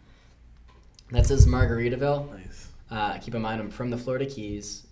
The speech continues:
Speaker 1: uh, grew up with Jimmy
Speaker 2: <laughs>
Speaker 1: Buffett. But the reason behind the piece was essentially I had gone in there with a buddy of mine who was, uh, just moved to Orlando, Florida, D J Hennessy, shout out.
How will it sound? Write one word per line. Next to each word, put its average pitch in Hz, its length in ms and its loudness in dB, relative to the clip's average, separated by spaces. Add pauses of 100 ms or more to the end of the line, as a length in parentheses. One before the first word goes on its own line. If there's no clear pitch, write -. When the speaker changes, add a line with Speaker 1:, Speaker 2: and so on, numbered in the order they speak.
Speaker 1:
uh, 98 200 -14
grew 107 220 -10
up - 100 -10
with 104 80 -12
Jimmy 110 180 -8
Speaker 2:
<laughs> 101 120 -8
Speaker 1:
Buffett. 92 420 -12
But 101 280 -14 (380)
the 120 100 -4
reason 139 300 -2
behind 127 220 -4
the 101 40 -8
piece 113 320 -10
was 95 140 -12
essentially 123 840 -4
I 110 140 -8
had 110 120 -8
gone 120 220 -6
in 120 120 -4
there 113 180 -4
with - 240 -12
a 113 60 -16
buddy 110 260 -4
of 107 120 -10
mine 110 200 -8
who 107 140 -10
was, 101 320 -14
uh, 101 380 -12 (100)
just 117 240 -8
moved 113 160 -10
to 110 80 -12
Orlando, 104 360 -10
Florida, 101 480 -14 (580)
D 120 120 -6
J 113 140 -6
Hennessy, 110 540 -10 (920)
shout 104 300 -16
out. 104 200 -14